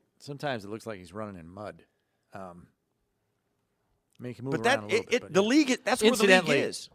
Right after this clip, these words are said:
Speaker 2: That's where the
Speaker 1: incidentally,
Speaker 2: league
Speaker 1: New
Speaker 2: is
Speaker 1: England
Speaker 2: right
Speaker 1: does
Speaker 2: now.
Speaker 1: not play on Thursday. That's the Bucks and the Ravens.
Speaker 2: Hmm.
Speaker 1: Um,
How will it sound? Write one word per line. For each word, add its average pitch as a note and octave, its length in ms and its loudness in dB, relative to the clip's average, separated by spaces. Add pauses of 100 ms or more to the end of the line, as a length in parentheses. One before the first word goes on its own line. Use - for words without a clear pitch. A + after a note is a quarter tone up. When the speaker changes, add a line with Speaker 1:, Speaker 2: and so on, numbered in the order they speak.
Speaker 2:
That's - 180 0
where F3 60 2
the E3 60 4
Speaker 1:
incidentally, D3+ 200 4
Speaker 2:
league D3 60 2
Speaker 1:
New E3 100 6
Speaker 2:
is - 40 8
Speaker 1:
England F3 160 4
Speaker 2:
right C3+ 60 2
Speaker 1:
does B2+ 100 2
Speaker 2:
now. C#3+ 80 2
Speaker 1:
not C3 100 2
play A2+ 180 -8
on F2 140 -12
Thursday. G2 480 -20 (720)
That's C3 220 -2
the C3+ 100 -2
Bucks C3 340 0
and A#2 100 -4
the G#2 60 -8
Ravens. A#2 460 -4
Speaker 2:
Hmm. - 920 -12
Speaker 1:
Um, F#2 280 -12